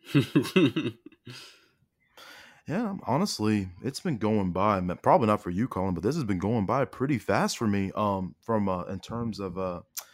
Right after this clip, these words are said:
Speaker 2: time-wise. Uh, it's like, boy, it's like I'm sitting here, I'm like, "Man, I'm just reliving everything." And I just got done listening to, um, some of the soundtrack,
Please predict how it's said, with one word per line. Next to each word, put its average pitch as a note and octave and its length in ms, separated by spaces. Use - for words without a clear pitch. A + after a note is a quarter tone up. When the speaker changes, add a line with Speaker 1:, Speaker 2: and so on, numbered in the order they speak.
Speaker 2:
time-wise. G2 760
Uh, F#2+ 240
it's A#2 180
like, G#2 240
boy, C3 380
it's G#2 240
like A2 160
I'm A2 140
sitting A#2 260
here, A#2+ 120
I'm A#2+ 100
like, F2+ 100
"Man, A2 220
I'm A#2 100
just G#2 160
reliving G2 460
everything." F#2+ 640
And F#2 100
I - 20
just G#2+ 160
got F#2+ 160
done G#2 240
listening G2 400
to, E2+ 200
um, E2 260
some A2 240
of F#2+ 60
the F2 60
soundtrack, F2+ 600